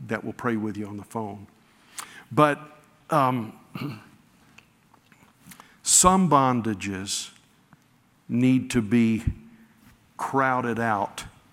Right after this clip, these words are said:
by counsel. You know, I know a lot of folks wanna see demons cast out, and, and I wanna tell you, we do.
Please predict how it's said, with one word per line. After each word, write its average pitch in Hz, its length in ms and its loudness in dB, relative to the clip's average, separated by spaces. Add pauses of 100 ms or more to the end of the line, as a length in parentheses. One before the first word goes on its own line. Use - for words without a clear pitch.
(460)
by 110 160 -4
counsel. 110 580 -10 (1400)
You 143 80 0
know, 147 240 2
I 151 100 2
know 147 200 4
a - 20 4
lot 139 240 4
of 135 80 0
folks - 560 -4 (420)
wanna 123 220 -4
see 127 220 -2
demons 127 480 -2
cast 123 400 -6
out, 123 300 -4
and, 120 340 -8
and 117 720 -8
I 123 40 -12
wanna 147 240 -8
tell 151 260 -2
you, 120 160 -2
we 131 280 -4
do. 131 320 0